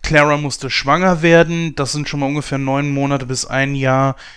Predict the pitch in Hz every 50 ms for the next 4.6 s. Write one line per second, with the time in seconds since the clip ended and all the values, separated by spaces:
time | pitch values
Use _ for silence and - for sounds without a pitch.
0 | - - - 139 139 135 135 139 135 131 - - - 123 110 139 156 160 160 156
1 | 147 139 151 - - 139 143 151 151 151 143 143 131 135 143 143 143 143 135 123
2 | 139 139 - - 139 135 123 135 117 123 139 143 139 135 - - 135 - 117 135
3 | 139 147 143 - - 127 - - - 139 143 160 151 - - - 131 123 127 123
4 | 120 120 113 104 - 127 143 156 165 170 170 165